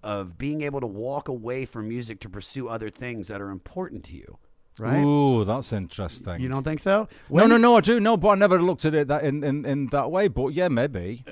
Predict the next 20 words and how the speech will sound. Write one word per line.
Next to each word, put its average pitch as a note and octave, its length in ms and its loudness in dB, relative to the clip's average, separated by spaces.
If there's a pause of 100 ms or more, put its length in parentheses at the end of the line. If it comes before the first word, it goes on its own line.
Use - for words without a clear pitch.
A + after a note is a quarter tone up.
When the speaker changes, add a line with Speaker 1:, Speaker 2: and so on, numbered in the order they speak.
Speaker 1:
Well, G3 320 0
well, F#3+ 160 0
when G3 200 2
did D4+ 120 0
you C#4+ 80 2
first - 520 -6 (280)
start D3+ 360 -2
taking C3+ 500 -6
the A2 100 -10
Pogues G#2+ 380 -8
seriously? F2 800 -12 (140)
Like, A#2 200 -10
when E3 380 -6
in C#3 140 -10
your B2+ 100 -8
life A#2 320 -8
did G#2 180 -12
you G2+ 60 -18
do G2+ 160 -12
that? F2 300 -12